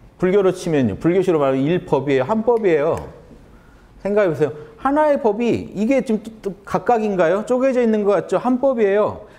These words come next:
한 법의 본체, 한 법의 작용이에요. 그러니까 결국 우주는 한 진리가 그냥 굴러가는 거예요. 한 진리의 나툼일 뿐이에요.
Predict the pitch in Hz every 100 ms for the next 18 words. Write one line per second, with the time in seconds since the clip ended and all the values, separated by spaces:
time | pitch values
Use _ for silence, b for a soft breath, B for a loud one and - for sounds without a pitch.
0 | B - - 311 269 226 226 214 185 170
1 | 208 202 247 240 220 196 160 139 151 143
2 | 131 180 165 196 B B B - 240 214
3 | 185 226 233 254 175 117 311 330 311 240
4 | 240 226 226 196 208 208 185 214 240 214
5 | 170 127 147 98 - - - _ - -
6 | - - - - - 262 262 240 220 214
7 | 202 147 127 - 175 151 170 151 127